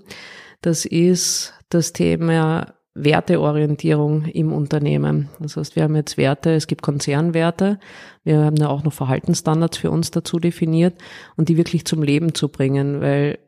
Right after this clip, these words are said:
ich glaub, dass wenn man ohne Werte führt, das ist irgendwie wertlos oder Unternehmen als solches ist wertlos. Es braucht diese Werte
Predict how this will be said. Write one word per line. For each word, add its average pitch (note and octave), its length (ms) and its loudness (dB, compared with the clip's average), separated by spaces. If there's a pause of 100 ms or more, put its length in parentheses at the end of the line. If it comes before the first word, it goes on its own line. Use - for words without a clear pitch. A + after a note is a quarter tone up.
(140)
ich D#3+ 100 -2
glaub, C#3+ 480 0
dass E3 240 -2
wenn D#3 160 2
man D#3 380 2 (580)
ohne F3+ 320 4
Werte D#3+ 340 0
führt, F3+ 340 -2
das D#3 100 0
ist D#3 140 -4
irgendwie E3 360 0
wertlos C#3 600 -2 (280)
oder D3+ 180 0
Unternehmen D3 460 2
als C3 120 0
solches C#3 260 0
ist C3 160 -2
wertlos. B2+ 420 -2
Es C#3+ 120 -6
braucht C#3 300 -2
diese C3+ 260 0
Werte C3 460 2